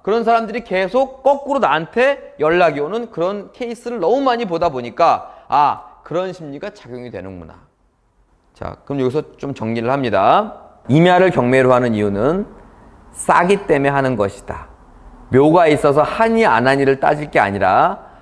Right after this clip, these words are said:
그 묘를 아예 내 땅이 아니라고 생각해라. 그래봤자 단가 그렇게 오르지 않을 것이다.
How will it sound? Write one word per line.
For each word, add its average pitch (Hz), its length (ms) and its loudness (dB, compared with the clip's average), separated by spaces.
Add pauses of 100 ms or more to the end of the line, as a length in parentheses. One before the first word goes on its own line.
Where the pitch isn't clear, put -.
(140)
그 - 120 -8
묘를 127 640 0
아예 127 580 -2
내 110 200 -8
땅이 139 260 -4
아니라고 95 420 -12
생각해라. 156 560 -14 (720)
그래봤자 180 1080 0
단가 131 420 -2
그렇게 147 260 0
오르지 107 380 -2
않을 98 320 -8
것이다. - 420 -12